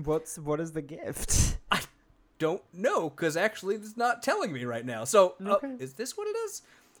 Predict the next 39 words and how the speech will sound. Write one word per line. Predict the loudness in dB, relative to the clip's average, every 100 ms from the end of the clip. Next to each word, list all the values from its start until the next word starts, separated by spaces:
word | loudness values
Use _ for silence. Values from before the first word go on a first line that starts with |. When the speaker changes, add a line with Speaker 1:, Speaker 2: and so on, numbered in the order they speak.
| 2
Speaker 2:
It | 2 4
comes | 2 4 2
with | 0
a | 0
folding | -2 -2 0 -4 -6
camp | -8 -6
stove. | -8 -6 -8 -10 -16 -20 _ -20 -20 -8 -4
Uh, | 0 0 0 -2 2
oh, | 4
here's | 10 8 8
the, | -4
I, | -2 4 4
I |
want | 4 2 2
the |
list | 2 2 0
of | -2
the | -4
things, | -2 -4 -4 -4
that, | -8 -6
the | -4
foods. | -2 -2 -4 -2
That's | -2 0
what | 0
I'm | 0
looking | -2 -4 -12
for, | -10 -8
is | -4
I |
want | -2 -2
the | -4
foods | -8 -2 -2 -2 -12
that | -16
are | -18
in | -20
it. | -20 -4
Here | 6 6
we | 6
go. | 2